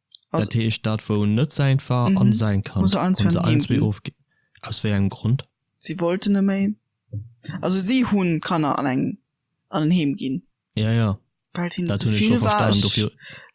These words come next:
Speaker 1: wie gesagt, von dem ganz von früher geht es nicht wirklich viel zum Dutroux.
Speaker 2: Mhm. Nee, das hat mich nicht grad gewundert,
Speaker 1: Ja.
Speaker 2: so, ähm, weißt du, da hat heute schon eine Kant Mattbrot, sie uns zusammen nach der Kant kriegt, und da gehen sie die zwei Kanner fort, das,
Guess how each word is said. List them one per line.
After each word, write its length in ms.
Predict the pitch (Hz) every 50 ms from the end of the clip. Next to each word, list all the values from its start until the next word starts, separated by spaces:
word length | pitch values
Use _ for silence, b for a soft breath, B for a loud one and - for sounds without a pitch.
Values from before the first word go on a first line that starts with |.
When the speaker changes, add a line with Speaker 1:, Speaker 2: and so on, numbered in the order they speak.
| _ _ _ _ _ _ _ _ _ _ _
Speaker 1:
wie 100 | - 190
gesagt, 220 | 202 208 208 208 -
von 260 | - 214 214 208 196
dem 320 | 208 233 240 240 233 240 - -
ganz 240 | - 233 233 233 240
von 100 | - 208 208
früher 360 | - - - 240 240 214 202
geht 160 | 190 208 202
es 60 | 202
nicht 180 | 165 175 190 -
wirklich 220 | 185 180 - -
viel 340 | - - - - 196 175 185
zum 200 | 196 - - 160
Dutroux. 480 | 147 147 - - - - 160 160 156 170 - _ _ _ _
Speaker 2:
Mhm. 300 | 120 110 104 101 101 104 - _ _ _ _ _ _ _ _ _
Nee, 140 | - 120 120
das 180 | 123 123 120 -
hat 100 | 135 -
mich 120 | 113 113
nicht 220 | 113 113 107 101
grad 160 | - 110 107 -
gewundert, 440 | 110 101 110 117 113 101 98 92
Speaker 1:
Ja. 60 | 190 -
Speaker 2:
so, 300 | 101 98 95 98 101 -
ähm, 340 | - 104 95 95 98 98 - - _ _ _ _ _ _ _ _ _ _ b b b b b b b b b -
weißt 220 | 101 107 - -
du, 40 | 101
da 60 | 101
hat 160 | 107 107 -
heute 140 | 117 110 -
schon 120 | - 107
eine 80 | 104 104
Kant 300 | - - 110 110 - -
Mattbrot, 440 | 113 123 - - - 123 117 110 110
sie 120 | - -
uns 140 | 110 104 -
zusammen 320 | - 101 92 113 123 120
nach 120 | 107 101 98
der 100 | 101 95
Kant 240 | - - 101 98 -
kriegt, 200 | - - 131 -
und 100 | 101 92
da 60 | 95
gehen 180 | 98 104 101 98
sie 80 | 101
die 140 | 90 98 95
zwei 220 | - - - 113 120
Kanner 280 | - - 107 101 90 -
fort, 320 | - - 107 - - -
das, 80 | 92